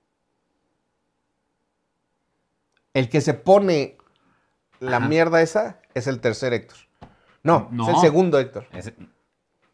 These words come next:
Speaker 2: es el que se pone
Speaker 1: Es
Speaker 2: la
Speaker 1: el
Speaker 2: esa
Speaker 1: segundo Héctor. Y el primer Héctor es el que le choca por atrás.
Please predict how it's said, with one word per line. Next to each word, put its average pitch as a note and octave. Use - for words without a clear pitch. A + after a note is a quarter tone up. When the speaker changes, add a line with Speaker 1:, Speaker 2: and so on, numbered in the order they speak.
Speaker 2:
es G#2
el G#2+
que -
se G#2+
pone C#3
Speaker 1:
Es C3+
Speaker 2:
la C3+
Speaker 1:
el -
Speaker 2:
esa A2
Speaker 1:
segundo D#3
Héctor. E3+
Y D3
el C3+
primer D#3
Héctor F#3
es E3+
el E3+
que D#3
le C3
choca D#3+
por D3+
atrás. D#3